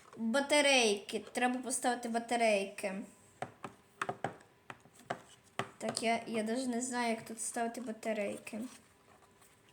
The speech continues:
Ну, добре, потім я розберусь. І тобто треба руки ставити отак от. Отак от,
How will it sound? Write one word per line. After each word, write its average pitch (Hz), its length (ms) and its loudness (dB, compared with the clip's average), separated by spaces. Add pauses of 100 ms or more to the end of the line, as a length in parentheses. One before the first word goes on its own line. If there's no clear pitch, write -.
(1040)
Ну, 277 120 -2
добре, 269 360 8
потім 294 340 6
я 277 160 6
розберусь. 233 840 2 (1700)
І 285 80 -2
тобто 330 360 4
треба 302 340 4
руки 349 280 4
ставити 277 580 4
отак 233 540 0
от. 202 300 -4 (320)
Отак 208 400 -6
от, 220 80 -10